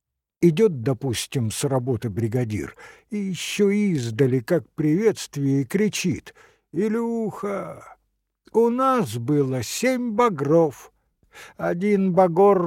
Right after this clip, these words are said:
ротозей Иисусик утопил, да два Гаврила поломал,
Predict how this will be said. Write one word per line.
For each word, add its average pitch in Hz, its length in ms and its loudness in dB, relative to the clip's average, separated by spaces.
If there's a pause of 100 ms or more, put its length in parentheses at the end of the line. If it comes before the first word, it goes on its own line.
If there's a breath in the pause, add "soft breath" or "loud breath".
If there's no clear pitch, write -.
(120)
ротозей 202 680 6
Иисусик 185 640 0
утопил, 143 640 -2 (300)
да 127 280 2
два 196 380 4
Гаврила 185 800 6 (200 soft breath)
поломал, 180 720 -2